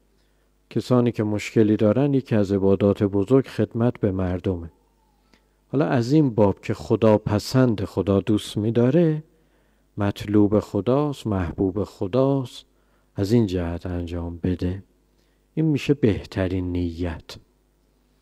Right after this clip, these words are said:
این یک تیر دو نشان هست. یک نشون اون کاریه که انجام می‌شه، مشکل طرفه که حل می‌شه. نشان دوم اون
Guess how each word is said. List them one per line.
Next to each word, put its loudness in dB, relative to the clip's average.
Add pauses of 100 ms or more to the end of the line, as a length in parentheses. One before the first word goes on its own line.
(680)
این 4
یک 4
تیر 6
دو 6
نشان 4
هست. -6 (600)
یک 6
نشون 0
اون -6
کاریه 6
که -6
انجام 2
می‌شه، -2
مشکل 0
طرفه -4
که -12 (540)
حل 4
می‌شه. -2 (640)
نشان 0
دوم -2 (1200)
اون -2